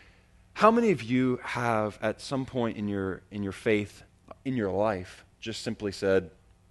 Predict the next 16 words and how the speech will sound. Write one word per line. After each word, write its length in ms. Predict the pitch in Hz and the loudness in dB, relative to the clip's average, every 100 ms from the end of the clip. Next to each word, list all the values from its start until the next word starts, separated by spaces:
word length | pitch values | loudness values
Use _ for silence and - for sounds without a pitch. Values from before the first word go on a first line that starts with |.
| _ _ - - _ _ _ _ - | _ _ -20 -20 _ _ _ _ -8
"I 60 | |
think 140 | 131 139 | 0 2
I 40 | |
need 220 | 113 113 104 | 4 2 -4
to 60 | |
fast," 680 | - - 90 85 95 - - - _ _ _ - | -8 0 0 0 -4 -10 -14 -20 _ _ _ -12
and, 440 | 101 90 90 90 - | -6 -2 -2 -6 -8
and 160 | 95 92 | -8 -6
you've 200 | 90 - | -6 -8
taken 420 | - 139 135 110 | 0 0 0 -4
steps 460 | - 104 95 - - - - _ | 0 2 2 -2 -14 -20 -20 _
to 280 | - 110 98 90 | -6 -2 -2 -2
remove 800 | 107 107 120 123 123 120 110 - - - _ - | -2 0 2 2 2 0 -4 -14 -20 -20 _ -20
physical 560 | - 131 117 117 104 - | -6 -2 -2 -4 -6 -2
appetites? 640 | 95 92 - - - - - _ - | -2 -4 -8 -10 -10 -18 -18 _ -6
Anybody? 240 | 113 127 | 2 2